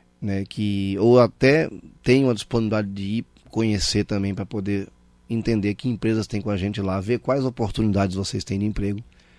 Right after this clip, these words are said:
Sintam-se à vontade, a partir das nove da manhã. "Carlos, eu tô empregado, eu quero ir lá aferir pressão."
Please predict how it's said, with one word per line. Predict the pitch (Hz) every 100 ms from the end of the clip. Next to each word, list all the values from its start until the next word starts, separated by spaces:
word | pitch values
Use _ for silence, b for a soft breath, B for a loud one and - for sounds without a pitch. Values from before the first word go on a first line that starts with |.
| b b b b -
Sintam-se | - 175 147
à | 147
vontade, | 135 107 101 101 101 - b b _
a | 117
partir | 127 117 123
das | 120 110
nove | 101 123 117
da | 117
manhã. | 113 98 92 92 b b b b
"Carlos, | 185 196
eu | 196
tô | 185
empregado, | 190 185 190 123 113 104 113
eu | 127
quero | - 151
ir | 160
lá | 131 131 143 165 170
aferir | 139 - 139
pressão." | 147 175 - 104 92